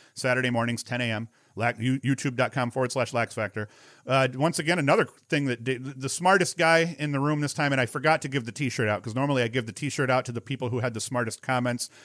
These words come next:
I don't think David Sowers needs a free t-shirt, but I think he earned one partly with this, this comment that he made, is that, yes, Notre, Georgetown looks good,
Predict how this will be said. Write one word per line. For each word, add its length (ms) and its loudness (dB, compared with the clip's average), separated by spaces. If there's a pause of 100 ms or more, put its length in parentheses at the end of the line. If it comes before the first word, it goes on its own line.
I 60 2
don't 100 2
think 160 0
David 300 -2
Sowers 400 2
needs 280 -2
a 40 -10
free 220 -4
t-shirt, 440 -4
but 80 -6
I 60 -6
think 180 -6
he 160 -8
earned 240 0
one 240 0 (280)
partly 360 6
with 220 -2
this, 380 0 (180)
this 160 0
comment 360 0
that 100 -2
he 60 -2
made, 300 -2 (460)
is 260 -2
that, 200 0
yes, 260 2
Notre, 180 0
Georgetown 640 -2
looks 200 -4
good, 280 0